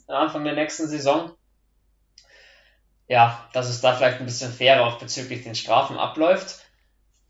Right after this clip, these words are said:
Dann kommen wir wieder zurück zur Saison. Außer ihr wollt dazu noch was sagen?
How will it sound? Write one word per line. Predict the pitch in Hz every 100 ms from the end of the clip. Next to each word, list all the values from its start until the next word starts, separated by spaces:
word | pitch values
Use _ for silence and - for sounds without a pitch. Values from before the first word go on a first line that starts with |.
| _ _
Dann | - 123
kommen | - 165
wir | 165
wieder | 151 151 147
zurück | 175 170 -
zur | - 165
Saison. | 147 127 156 208 214
Außer | 156 - 185
ihr |
wollt | 165 180
dazu | 180 185
noch | 180 175
was | 165
sagen? | 156 180 202